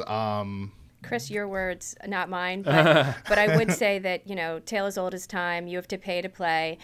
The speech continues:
Speaker 2: and that's what the wholesalers and retailers have been doing. And it's all public record, but if you look up and see what the wholesalers and retailers, for instance, have been giving various, um, politicians, the numbers are really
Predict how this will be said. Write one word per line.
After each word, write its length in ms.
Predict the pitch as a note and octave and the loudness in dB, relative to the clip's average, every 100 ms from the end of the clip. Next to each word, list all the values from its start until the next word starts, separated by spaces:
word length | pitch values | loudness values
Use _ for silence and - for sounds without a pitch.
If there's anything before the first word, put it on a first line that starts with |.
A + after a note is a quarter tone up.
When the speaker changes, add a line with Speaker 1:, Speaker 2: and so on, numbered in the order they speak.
| - | -10
Speaker 2:
and 120 | F3 | -4
that's 160 | F3 F3 | -4 -4
what 120 | F#3+ | -6
the 80 | F#3 | -6
wholesalers 520 | F#3 F3 F3+ E3+ E3+ | -4 -4 -2 -2 -4
and 100 | F3 | -6
retailers 440 | F3+ F#3 F#3+ E3+ E3+ | -6 -4 -4 -4 -6
have 140 | D#3+ | -8
been 120 | E3+ E3 | -8 -6
doing. 420 | D#3+ D#3 D#3+ F#3 - - - | -4 -4 -6 -10 -18 -18 -6
And 160 | F3 D#3+ | -6 -4
it's 160 | F#3+ | -4
all 320 | - G#3 A3+ A3 | 0 2 2 0
public 400 | A3 F#3+ F#3+ F#3+ | -2 -2 -2 0
record, 340 | E3+ F3+ F3 | 0 0 -4
but 100 | E3+ | -4
if 120 | E3 | -6
you 80 | F3+ | -4
look 200 | F3 F3+ | -4 -2
up 140 | F3+ F3+ | -2 -4
and 140 | F3 | -10
see 420 | - E3+ E3+ F3 - - | -8 -6 -6 -8 -12 -8
what 240 | F3+ F3 | -2 -2
the 60 | F3+ | -2
wholesalers 500 | F3+ E3+ E3+ E3+ E3+ | -4 -4 -4 -4 -6
and 80 | E3 | -8
retailers, 400 | D#3+ F#3+ D#3+ E3 | -6 -6 -6 -6
for 140 | - | -8
instance, 320 | D#3 D#3 E3 F3 | -8 -8 -10 -8
have 140 | D#3+ | -8
been 160 | D#3+ D#3+ | -8 -6
giving 480 | D#3+ D#3+ D#3+ D#3+ - - _ - | -6 -6 -8 -10 -14 -20 _ -4
various, 680 | F3 F#3 F3+ F3 F3 - - - | 0 2 2 0 -4 -10 -12 -6
um, 460 | E3+ D#3+ D#3 D#3+ F3+ | -4 -4 -8 -10 -10
politicians, 840 | G3 E3 D#3+ D#3 D3 E3 F#3 G#3+ - - - | -4 -4 -4 -8 -6 -6 -6 -8 -12 -16 -6
the 80 | |
numbers 340 | F3+ F3 F3+ F3 | -2 0 -2 -4
are 120 | E3+ E3+ | -6 -8
really 640 | D#3+ E3 E3 D#3+ D#3+ | -8 -6 -4 -4 -6